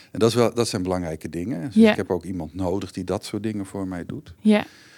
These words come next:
Speaker 1: Maar ik heb wel het voordeel dat ik, eh, ik, d-, d-, d-, dus ik heb ook een aantal dingen echt, echt met mij af-, met mezelf afgesproken. Dus ik, ik wil eigenlijk proberen, eh, zoveel mogelijk om een uur of zes thuis te zijn. Dan rustig. Ik hou van koken, dan, eh, wat koken,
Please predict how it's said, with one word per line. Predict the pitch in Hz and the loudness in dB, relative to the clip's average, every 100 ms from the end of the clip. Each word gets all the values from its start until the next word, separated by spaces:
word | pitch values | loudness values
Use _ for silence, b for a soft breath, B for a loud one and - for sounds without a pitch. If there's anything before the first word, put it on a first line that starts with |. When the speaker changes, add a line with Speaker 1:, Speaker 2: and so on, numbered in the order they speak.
| b b b b | b b b b
Speaker 1:
Maar | - | -6
ik | 85 | -6
heb | 80 | -8
wel | 76 | -10
het | 78 | -10
voordeel | - 87 90 90 | -6 -4 -2 -2
dat | 92 90 | -2 -2
ik, | 92 - | -6 -8
eh, | 92 90 87 | -6 -4 -4
ik, | 87 - - | -8 -16 -18
d-, | - - - | -14 -14 -14
d-, | - 87 | -14 -14
d-, | - 85 | -12 -10
dus | 95 | -8
ik | 90 | -6
heb | 85 | -4
ook | 85 | -4
een | 85 | -4
aantal | 85 87 | -4 -4
dingen | 87 92 | -4 -2
echt, | 95 95 - - | -2 -6 -8 -8
echt | 98 - | -8 -6
met | 95 | -4
mij | 92 92 | -2 -2
af-, | 92 117 | -4 -4
met | 104 87 | -4 -4
mezelf | 95 95 92 - | -4 -4 -4 -2
afgesproken. | 113 - - - 90 69 - 73 | -4 -6 -12 -8 -8 -8 -10 -14
Dus | 73 - | -14 -16
ik, | - - | -16 -16
ik | - | -12
wil | - 80 | -10 -6
eigenlijk | 87 82 76 _ | -6 -6 -10 _
proberen, | - 80 85 80 80 80 B B B B B | -14 -8 -6 -6 -10 -12 B B B B B
eh, | 82 82 | -8 -6
zoveel | 85 87 87 | -6 -2 -2
mogelijk | 82 82 80 85 | 0 -2 -2 -6
om | 82 82 | -6 -4
een | |
uur | 85 78 | -4 -6
of | - | -8
zes | 80 - | -8 -6
thuis | 87 85 - | -2 -2 -4
te | 85 | -6
zijn. | 85 82 | -6 -2
Dan | 78 76 | -2 -2
rustig. | 78 - 80 73 | -6 -8 -10 -10
Ik | 85 | -10
hou | - 76 | -10 -12
van | 76 | -10
koken, | - 90 80 78 | -2 -2 -2 -6
dan, | 76 73 | -8 -8
eh, | 76 73 73 | -10 -10 -12
wat | - | -6
koken, | - 113 104 101 | 0 2 2 -2